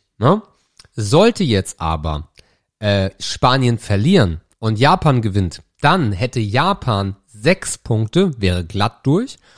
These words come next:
Und wir hätten vier Punkte, wenn wir gegen Costa Rica gewinnen.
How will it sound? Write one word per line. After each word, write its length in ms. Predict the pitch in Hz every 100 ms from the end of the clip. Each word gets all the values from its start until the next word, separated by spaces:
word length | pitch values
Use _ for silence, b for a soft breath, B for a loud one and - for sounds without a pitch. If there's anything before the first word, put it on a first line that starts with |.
| B B
Und 180 | 151 143
wir 140 | 220
hätten 280 | 170 170 151
vier 200 | - 208
Punkte, 340 | - 156 143 131
wenn 140 | 127
wir 60 | 120
gegen 200 | 123 110
Costa 300 | 123 - 120
Rica 260 | 185 127
gewinnen. 340 | 98 87 87